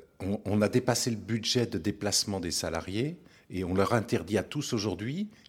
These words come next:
quels que soient les projets ou quels que soient, alors bien sûr, euh, il y a des passe-droits, mais, mais de, d'aller se former par exemple, c'est impossible.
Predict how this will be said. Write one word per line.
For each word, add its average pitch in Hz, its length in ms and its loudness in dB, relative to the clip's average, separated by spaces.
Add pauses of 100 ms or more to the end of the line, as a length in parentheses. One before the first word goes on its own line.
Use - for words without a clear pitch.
quels 151 220 2
que 143 100 2
soient 123 240 0
les 110 80 0
projets 110 560 0
ou 95 80 -2
quels 92 220 -4
que 101 120 -4
soient, 90 260 -2
alors 62 180 -8
bien 78 160 -6
sûr, 78 320 -6
euh, 58 120 -10
il 58 80 -16
y - 40 -6
a - 20 -8
des 73 100 -14
passe-droits, 123 600 -2 (400)
mais, 90 300 -2 (340)
mais 82 260 -6
de, 87 220 2
d'aller 104 300 4
se - 140 2
former 113 380 4
par 90 240 0
exemple, 95 360 0
c'est - 180 0
impossible. 123 640 0